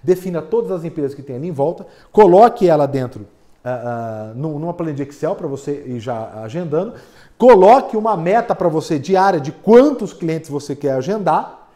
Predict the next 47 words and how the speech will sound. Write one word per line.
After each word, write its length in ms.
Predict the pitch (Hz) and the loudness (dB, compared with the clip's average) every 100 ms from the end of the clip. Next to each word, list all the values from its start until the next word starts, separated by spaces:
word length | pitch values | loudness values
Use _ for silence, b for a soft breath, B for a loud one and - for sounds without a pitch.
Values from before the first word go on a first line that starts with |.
| - | -10
e 60 | 277 | -4
pronto, 380 | 214 151 - - | -2 -2 -4 -12
aqui 220 | 151 - | -14 -12
você 240 | 170 165 170 | -14 -12 -12
tem 140 | 165 | -12
a 60 | 143 | -14
primeira 380 | 143 127 143 | -12 -10 -10
grande 280 | 143 127 135 | -12 -14 -14
ferramenta 500 | 139 127 120 117 117 | -16 -18 -18 -18 -20
sua 320 | - 104 104 104 b b b | -20 -18 -18 -20 b b b
pra 80 | - | -18
começar 400 | - 120 - 92 | -14 -16 -16 -18
a 40 | |
prospectar, 520 | - 110 - 107 - - _ - | -18 -18 -16 -18 -20 -20 _ -10
tá 80 | |
bom? 260 | 143 220 262 B B | -2 -2 -2 B B
Espero 320 | - 226 226 | -4 -2 0
que 80 | 214 | -2
eu 40 | |
tenha 160 | 208 196 | -4 -6
ajudado 360 | 175 170 165 | -6 -4 -4
vocês, 440 | 139 135 - 233 - B - | -4 -6 -4 -6 -8 B -6
tenho 160 | 196 | -6
certeza 260 | 208 214 214 | -4 -2 -2
que 40 | |
isso 80 | 214 | -4
aqui 160 | 190 208 | -8 -8
já 60 | |
vai 100 | 202 | -8
começar 460 | 208 196 180 - 196 | -8 -8 -8 -8 -8
a 60 | 190 | -10
estruturar 600 | - - 208 170 165 190 | -14 -14 -12 -8 -6 -6
um 60 | |
pouco 380 | 156 165 185 180 B B | -6 -8 -10 -12 B B
o 80 | 156 | -12
trabalho 380 | 175 139 147 143 | -8 -6 -6 -8
de 60 | |
prospecção. 520 | - 139 151 143 110 - b - | -14 -12 -12 -12 -16 -20 b -10
Por 120 | 302 | -6
quê? 280 | 180 135 - | -4 -6 -8
O 40 | |
que 140 | 151 233 | -4 -2
eu 60 | |
mais 260 | 233 262 202 | 0 -2 -4
vi 100 | 233 | -4
era 180 | 262 240 | -2 -2
isso, 180 | 170 | -4